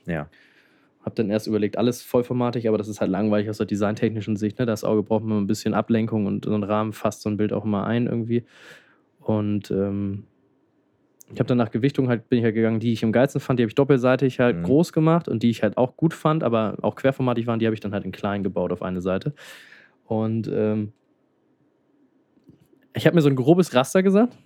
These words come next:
Speaker 2: Jede zweite Seite hat einen Rahmen, jedes dritte Seite hat, kopierst dann immer so die Seiten in InDesign.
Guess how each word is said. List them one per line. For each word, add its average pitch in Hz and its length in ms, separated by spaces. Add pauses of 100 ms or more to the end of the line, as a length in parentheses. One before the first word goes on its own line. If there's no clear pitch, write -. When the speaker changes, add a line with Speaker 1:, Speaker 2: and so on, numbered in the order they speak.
(960)
Speaker 2:
Jede 127 220
zweite 131 340
Seite 120 260
hat 113 120
einen 110 100
Rahmen, 156 340
jedes 117 200
dritte 135 240
Seite 127 240
hat, 135 140
kopierst 147 340
dann 135 60
immer 123 120
so 117 80
die 113 100
Seiten 110 220
in 113 100
InDesign. 120 460